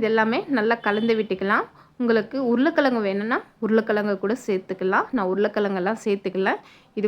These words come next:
கூட தக்காளி கூட சேர்த்துக்கல. பாருங்க, தக்காளி எல்லாமே நம்ம செய்யலாங்க. பாருங்க, நல்லா மிக்ஸ் பண்ணிக்கணும். இப்போ வந்து நான் வந்து ஒரு கப் அளவுக்கு ரைஸ் எடுத்தனால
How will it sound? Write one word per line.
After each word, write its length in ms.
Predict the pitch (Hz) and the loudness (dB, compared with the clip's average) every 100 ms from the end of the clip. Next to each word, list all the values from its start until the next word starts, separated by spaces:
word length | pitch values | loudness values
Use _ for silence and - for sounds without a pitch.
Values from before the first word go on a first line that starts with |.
| 214 | 2
கூட 100 | 233 285 | 0 2
தக்காளி 340 | 202 - 247 233 | -2 2 2 4
கூட 100 | 220 262 | 2 0
சேர்த்துக்கல. 420 | 220 196 190 202 190 190 | -2 -2 -2 -2 0 0
பாருங்க, 260 | 185 180 233 220 | -2 -2 -4 -6
தக்காளி 320 | 185 208 220 196 | 0 0 2 2
எல்லாமே 340 | 196 214 208 233 | 2 2 2 0
நம்ம 180 | 202 185 185 | 0 0 -2
செய்யலாங்க. 500 | 190 185 202 185 185 202 427 - _ - _ _ | -4 -4 -2 -4 -2 -2 -4 -8 _ -20 _ _
பாருங்க, 240 | 233 208 226 302 | -2 0 0 0
நல்லா 200 | 220 214 226 | 2 2 2
மிக்ஸ் 260 | 202 - - | -2 -8 -6
பண்ணிக்கணும். 500 | 214 196 185 202 294 - - - 226 | -4 -2 -2 -2 -2 -4 -12 -12 -8
இப்போ 160 | 226 233 202 | -2 0 0
வந்து 160 | 208 427 311 | 0 0 2
நான் 140 | 208 | 2
வந்து 140 | 214 277 226 | 2 2 2
ஒரு 140 | 254 262 | 2 2
கப் 160 | 269 220 | 0 2
அளவுக்கு 300 | 202 202 349 233 | 0 0 0 2
ரைஸ் 300 | 202 285 - 226 | 2 2 2 0
எடுத்தனால 640 | 202 202 190 185 180 269 | 0 -4 -2 0 0 -2